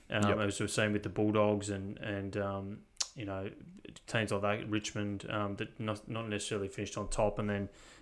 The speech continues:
Speaker 1: have come through to win it. So, but this year, I reckon it's pretty clear cut. Um,
Speaker 2: Yep.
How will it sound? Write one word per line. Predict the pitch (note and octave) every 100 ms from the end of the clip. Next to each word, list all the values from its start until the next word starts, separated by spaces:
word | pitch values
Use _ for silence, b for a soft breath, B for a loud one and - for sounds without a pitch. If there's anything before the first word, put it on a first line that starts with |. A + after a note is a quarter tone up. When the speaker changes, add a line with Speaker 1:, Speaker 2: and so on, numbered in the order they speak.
| -
Speaker 1:
have | -
come | A#2 G#2
through | - G2+
to |
win | G2+ G#2+
it. | A2 -
So, | A2+ G#2 G2 b b b b b -
but | G#2+
this | A2+ -
year, | A2+
I | G#2+
reckon | G#2+
it's | G2+
pretty | - G#2+
clear | G#2 A#2 G#2
cut. | - A#2+ - -
Um, | C#3 G#2 G#2 G#2 G2+ - - -
Speaker 2:
Yep. | G2+